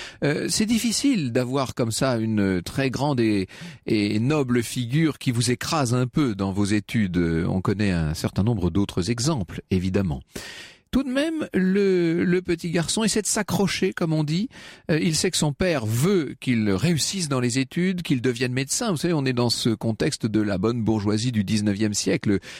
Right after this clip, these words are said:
euh, qui veut, euh, euh, occuper tous les postes, si je puis dire. Et dans ces bonnes familles parisiennes de l'époque, eh bien, les études jouent un rôle absolument essentiel. Alors,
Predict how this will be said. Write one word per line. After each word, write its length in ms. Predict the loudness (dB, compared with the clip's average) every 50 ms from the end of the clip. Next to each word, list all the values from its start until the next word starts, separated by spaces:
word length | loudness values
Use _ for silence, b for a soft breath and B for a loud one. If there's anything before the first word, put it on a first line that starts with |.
| B B
euh, 60 | -2 -2
qui 180 | 0 0 0 0
veut, 680 | 2 2 2 2 2 2 2 2 2 2 2 0 0 B B -12 B B -4
euh, 60 | -2
euh, 460 | 0 2 2 2 0 0 0 -2 -2 -2 -2
occuper 540 | -2 -2 -2 -2 -4 -4 -2 -2 -4 -4 -2
tous 160 | -4 -2 0
les 140 | 0 0 0
postes, 440 | 0 0 0 0 -2 -2 -2 -2
si 160 | -2 0 -2 -4
je 80 | -2
puis 140 | -2 -2 0
dire. 200 | 0 0 0 0
Et 40 | 0
dans 140 | 0 -2 -2
ces 180 | 0 0 0
bonnes 320 | 0 0 0 0 -2 -4 -4
familles 640 | -4 -4 -4 -2 -2 -2 -4 -4 -2 0 0 0 0 0
parisiennes 540 | 0 0 0 0 0 0 0 0 -2 0 0
de 80 | 0
l'époque, 400 | 2 2 0 0 -2 -4 -2 -2
eh 40 | -2
bien, 220 | -2 0 -2 -2 -4 B B B B B 0
les 260 | 0 2 2 2 0
études 300 | -2 -2 -2 -2 -2 -2
jouent 200 | 0 0 2 2
un 40 | 2
rôle 240 | 2 2 2 2
absolument 480 | 0 -2 -2 -2 -2 0 0 0 0 0
essentiel. 500 | 0 0 0 0 0 0 0 0 0 0
Alors, 240 | 2 2 2 0